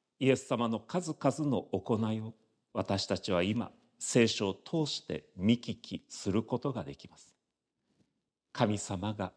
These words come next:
私た-、私たちにもたらそうとされている救い、またそれが現に聖霊によって届けられていることも、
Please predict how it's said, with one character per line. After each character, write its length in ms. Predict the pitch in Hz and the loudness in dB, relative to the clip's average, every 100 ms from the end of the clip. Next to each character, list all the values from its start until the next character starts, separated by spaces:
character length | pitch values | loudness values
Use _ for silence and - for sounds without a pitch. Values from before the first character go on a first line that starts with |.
| - - _ _ | -16 -20 _ _
私 360 | - 107 110 - | -2 2 2 2
た-、 120 | 110 - - | -4 -8 0
私 260 | 120 117 107 | 2 4 2
た 120 | 110 | -2
ち 160 | - 98 | -4 -2
に 100 | 95 | 0
も 160 | 101 | 0
た 160 | 104 120 | 2 2
ら 100 | 131 | 2
そ 240 | - 156 | 0 -2
う 40 | 139 | -2
と 140 | - | -4
さ 180 | - 101 | -6 -2
れ 100 | 107 | -2
て 160 | 104 117 | -2 -2
い 100 | 113 | 0
る 120 | 131 | -2
救 480 | - - - - 135 | -6 -10 -4 0 0
い、 100 | 139 _ _ _ _ _ | 0 _ _ _ _ _
ま 100 | 117 | 0
た 120 | 120 | 2
そ 160 | 110 139 | 2 2
れ 80 | 127 | 2
が 100 | 131 | 2
現 220 | 117 190 | 2 0
に 160 | 180 107 | 0 -4
聖 320 | - 139 143 | 0 2 4
霊 160 | 151 | 2
に 100 | 151 | 0
よ 80 | 147 | -4
っ 20 | |
て 160 | 147 147 | -4 -6
届 340 | - 135 147 | -2 0 2
け 80 | 160 | 2
ら 80 | 160 | -2
れ 40 | |
て 140 | 156 131 | -4 0
い 80 | 123 | 0
る 100 | 127 | 0
こ 140 | 131 | -4
と 160 | - 139 | -2 -2
も、 180 | 90 | -4